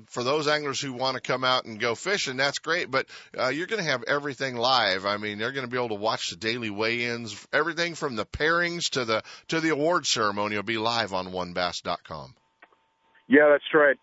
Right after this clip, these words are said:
Speaker 2: Uh, Costa, uh, Sunglasses for the fourth year now is gonna be bringing the, uh, U S Open live entirely via, uh, a webcast, uh, from one bass dot com. Uh, Mark Jeffries from Bass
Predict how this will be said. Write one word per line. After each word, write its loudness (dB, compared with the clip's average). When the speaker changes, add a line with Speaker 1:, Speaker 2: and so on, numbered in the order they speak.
Speaker 2:
Uh, 6
Costa, 4
uh, -4
Sunglasses 0
for -4
the -6
fourth 0
year 4
now 2
is -2
gonna -4
be -8
bringing -2
the, -2
uh, 0
U 4
S 4
Open 2
live 4
entirely 0
via, 4
uh, 0
a 2
webcast, 2
uh, 2
from -8
one 0
bass 6
dot 4
com. -2
Uh, 2
Mark 4
Jeffries 2
from -10
Bass 4